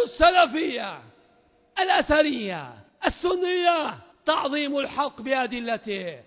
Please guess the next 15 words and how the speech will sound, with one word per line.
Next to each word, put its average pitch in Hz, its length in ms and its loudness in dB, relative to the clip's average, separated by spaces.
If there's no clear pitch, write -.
وأن 277 360 -2
الحي 285 640 -2
لا 262 360 0
تؤمن 262 580 -2
عليه 247 540 -2
الفتنة. 196 760 -10
رؤوس 403 720 -2
كثيرة 262 760 0
سقطت 269 520 -4
أقنعتها 277 1500 -2
من 233 140 -4
محبي 269 580 -2
الزعامات. 233 880 -4
هل 247 180 0
تعلم 240 680 -4